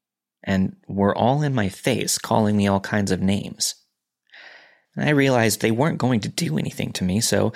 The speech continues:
I just started to walk back down the stairs to where we parked. When I got to the bottom of the stairs, I saw my purse thrown out of the car. It was on the parking lot floor. I saw my ex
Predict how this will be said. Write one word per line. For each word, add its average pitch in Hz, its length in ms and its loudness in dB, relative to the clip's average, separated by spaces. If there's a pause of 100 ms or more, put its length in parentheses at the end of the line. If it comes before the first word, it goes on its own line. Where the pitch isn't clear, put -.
(420)
I 117 120 -2
just 139 180 -2
started 110 280 2
to 101 80 2
walk 104 340 0
back 110 280 -4
down 127 200 2
the 139 60 0
stairs 92 600 -2 (300)
to 110 120 2
where 101 160 2
we 92 140 0
parked. - 440 -4 (1200)
When 110 80 2
I 98 80 4
got 107 220 0
to - 80 -2
the 104 100 2
bottom 107 340 4
of 92 120 0
the - 60 -2
stairs, 101 440 -2 (420)
I 107 120 0
saw 147 240 2
my 151 160 2
purse 101 440 0 (240)
thrown 113 440 0
out 117 180 0
of 120 120 -4
the - 60 0
car. - 520 -4 (760)
It - 140 -2
was 107 240 -2 (140)
on 110 100 0
the 107 60 0
parking 110 360 -2
lot 98 220 0
floor. - 420 -4 (1400)
I - 120 0
saw 92 320 2
my 87 280 -2
ex - 440 -2